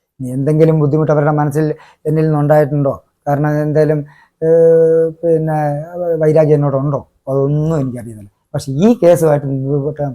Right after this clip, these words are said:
പോകണം. എല്ലാവരും നമുക്ക് അതിന് വേണ്ടിയിട്ട് സഹകരിച്ച്, ഇതുപോലെ നാളെ മറ്റൊരാൾക്ക് ഉണ്ടാകാതിരിക്കാൻ വേണ്ടിയിട്ടുള്ളൊരു കാര്യം മാത്രം സഹകരിച്ച്, എല്ലാ രാഷ്ട്രീയക്കാരും എൻ്റെ അടുത്ത് വരുന്ന, ഏഹ്, സംസാരിച്ചിട്ടുണ്ട്. എല്ലാ ജാതി മത ഭേദമില്ലാതെ എല്ലാ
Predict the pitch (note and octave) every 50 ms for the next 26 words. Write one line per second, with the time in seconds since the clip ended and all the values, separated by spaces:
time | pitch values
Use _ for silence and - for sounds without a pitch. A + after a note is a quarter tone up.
0 | A#2+ A#2 A#2+ B2+ C#3 D#3+ F#3+ _ _ _ _ _ _ - C3 C3+ C#3+ D#3+ E3 E3+
1 | F3 F3 D3 C#3 A#2+ - _ _ C3 C3 C3 C3 C3 C3+ C3+ C#3+ C#3 C#3 C3+ C3+
2 | C3 C3+ B2+ - _ _ _ _ _ - D3 C#3 D3 D3+ D3+ C3+ - C3 C3 _
3 | - D3 D3+ D#3+ E3+ E3 C#3+ B2+ - - _ - D3+ E3 F#3+ G3 F3 F3 F3 E3+
4 | G#3+ A3+ A3 A3+ G#3+ G#3 F3+ F3+ G3 G3+ G#3 G#3 G#3+ G#3 A3 A3 G#3+ G#3+ G3+ G#3
5 | F#3+ G3 F#3+ F3 F3 D#3 D#3+ E3 E3+ F3 E3 D#3+ E3+ F3 - D3 C#3+ - - _
6 | _ _ _ _ _ D3 D3 C#3+ B2+ C3 B2+ _ _ _ _ _ _ _ _ _
7 | B2 B2+ C#3+ D#3 D#3+ D#3 D3+ D3 - E3+ D#3 D3 D#3 D3+ D3+ D#3 D3 D3+ C#3+ C3+
8 | D3 C#3+ C#3 C3+ C#3+ D3+ D3+ D#3+ D#3 _ _ - D#3 D3+ D3 C3+ D3 D3 C#3+ -
9 | C#3+ C#3 A#2+ C#3 B2 B2+ C3+ B2 C3 C3 _ _ _ _ _ _ _ - D3+ C#3
10 | C#3 D3+ D3+ D#3+ E3 E3+ E3 E3 D#3+ D#3 D3 D#3 D#3 D3+ D3+ C#3+ D3 C#3 D3 D3
11 | D3 C#3+ C#3+ D3 D3 C#3+ C#3+ C#3+ C#3 C#3 C#3 C3 B2+ C3+ D#3